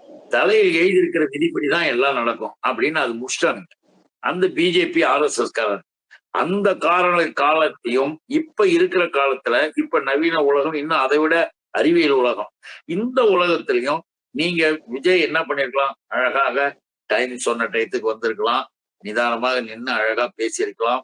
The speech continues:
போயிருக்கலாம், மக்களோடு மக்களாக இருந்திருக்கலாம். யாரும் அவரை வந்து குறை சொல்ல மாட்டாங்க, தடுப்பு சொல்ல மாட்டாங்க. இதுல ஒண்ணும் அரசியல் ஒண்ணு இல்லை. ஆனால்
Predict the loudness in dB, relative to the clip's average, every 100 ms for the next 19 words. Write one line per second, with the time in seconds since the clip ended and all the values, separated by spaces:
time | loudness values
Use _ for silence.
0 | -6 -2 -2 -2 -2 -2 -2 -6 _ _
1 | -6 -4 0 0 0 -4 -4 -4 -2 -2
2 | -2 -4 -2 0 0 0 2 2 0 0
3 | -2 -2 -2 0 -2 -2 -4 -2 -6 -6
4 | -8 -4 -2 -2 -2 -2 -2 -2 -6 -8
5 | -8 -4 -2 0 -2 -2 -4 -2 -2 -6
6 | -10 -12 -16 _ -20 _ -8 -4 -2 0